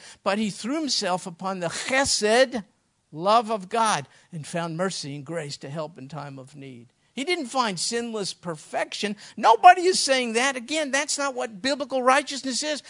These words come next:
It's right standing. He came to be rightly related to God based upon imputed righteousness. And so David could distinguish himself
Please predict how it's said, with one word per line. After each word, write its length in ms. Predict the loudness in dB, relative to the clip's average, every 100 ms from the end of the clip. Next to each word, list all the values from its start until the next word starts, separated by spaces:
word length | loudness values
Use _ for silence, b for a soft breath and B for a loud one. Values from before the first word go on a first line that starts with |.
| B
It's 200 | -4 -4
right 440 | 0 2 4 2
standing. 680 | -2 -2 0 -2 -2 -4 -6 B B
He 140 | 0 0
came 320 | 0 -2 -2
to 120 | -4
be 240 | -4 -6 B B
rightly 500 | -4 4 4 4 -4
related 600 | -2 0 2 2 0 -8 -12
to 60 |
God 540 | -6 -2 0 -2 -8 -16 _ _
based 380 | -6 -4 -2 -6
upon 460 | -8 -8 -8 -8 -10
imputed 680 | -10 -10 -8 -8 -8 -8 -8
righteousness. 720 | -8 -8 -10 -12 -12 -12 -14
And 80 | -10
so 100 | -8
David 340 | 2 2 2 0
could 160 | 0
distinguish 500 | 0 -4 -4 -6 -6
himself 340 | -6 -4 -4